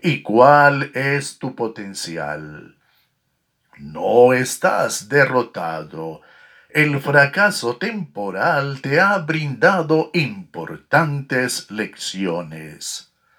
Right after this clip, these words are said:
Aprovecha tu experiencia e inténtalo de nuevo. No permitas que tus emociones negativas te dominen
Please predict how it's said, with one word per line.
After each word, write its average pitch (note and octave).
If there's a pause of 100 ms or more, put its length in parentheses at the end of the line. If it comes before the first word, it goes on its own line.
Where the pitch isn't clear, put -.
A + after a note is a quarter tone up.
(220)
Aprovecha A#2+ (520)
tu D3
experiencia C3 (240)
e F3+
inténtalo A#2+
de A2+
nuevo. D#2+ (540)
No C#3+
permitas B2+
que B2+
tus B2+
emociones C3
negativas C#3
te C#3+
dominen A#2+